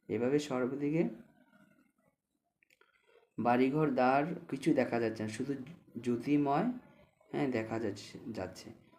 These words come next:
কোন দিন দেখে অতি দিব্য নারীগণ লক্ষ্মী প্রায়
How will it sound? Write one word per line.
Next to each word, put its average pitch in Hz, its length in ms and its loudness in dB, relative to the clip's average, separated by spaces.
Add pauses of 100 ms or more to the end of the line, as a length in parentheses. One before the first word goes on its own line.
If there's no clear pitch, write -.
(140)
কোন 151 380 6
দিন 156 300 6
দেখে 147 300 0
অতি 139 240 -4
দিব্য 127 300 0
নারীগণ 127 500 2
লক্ষ্মী 123 440 -2
প্রায় 120 360 -2